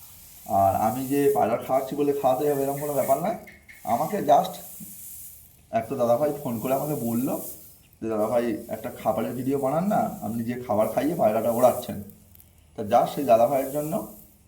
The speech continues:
আমি দেখিয়ে দিলাম on ক্যামেরার সামনে। এটা আমার কর্তব্য, কেননা আমি তো পায়রা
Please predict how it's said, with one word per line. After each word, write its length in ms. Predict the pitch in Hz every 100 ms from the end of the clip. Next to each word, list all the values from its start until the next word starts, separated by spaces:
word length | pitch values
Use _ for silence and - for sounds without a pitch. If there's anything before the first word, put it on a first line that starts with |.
| _ _ - _ _ _ _ _
আমি 480 | - 117 123 120 - - - - - - - - - - - - - - - - - - - - - 117
দেখিয়ে 280 | 139 175 165
দিলাম 340 | 165 185 - - -
on 240 | 120 127 127
ক্যামেরার 320 | 123 131 135 -
সামনে। 300 | 131 143 180 - - - - - - - -
এটা 220 | 107 120
আমার 220 | 123 127
কর্তব্য, 560 | 127 113 107 135 139 185
কেননা 300 | 117 117 113
আমি 260 | 110 117
তো 380 | 117 120 120 113
পায়রা 600 | 113 101 107 113 110 -